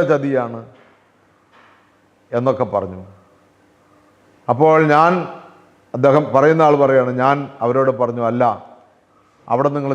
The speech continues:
ചെന്ന് കാണണം, അത് സത്യസന്ധമായ, വളരെയേറെ ത്യാഗമുള്ള,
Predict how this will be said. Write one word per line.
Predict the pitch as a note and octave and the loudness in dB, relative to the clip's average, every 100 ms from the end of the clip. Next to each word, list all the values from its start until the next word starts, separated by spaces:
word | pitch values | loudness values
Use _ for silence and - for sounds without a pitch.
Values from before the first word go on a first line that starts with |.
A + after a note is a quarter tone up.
| C3+ | -4
ചെന്ന് | C3+ C3 B2 | -4 0 2
കാണണം, | B2 B2 A#2+ G2 - _ _ _ _ _ _ _ - | 0 -2 -8 -12 -16 _ _ _ _ _ _ _ -10
അത് | A#2+ C3+ C#3 | -6 0 -2
സത്യസന്ധമായ, | - C3 D#3 C#3+ C3+ B2+ A#2+ A#2 G#2 - - _ _ _ _ _ _ _ _ _ _ - | -2 -2 -2 0 -2 -2 -2 -2 -4 -8 -20 _ _ _ _ _ _ _ _ _ _ 0
വളരെയേറെ | B2+ D#3+ E3+ D#3+ D#3 D3+ C#3+ | 2 4 4 4 4 2 2
ത്യാഗമുള്ള, | C#3+ C3+ C#3+ D3 C#3 | 2 2 0 -2 0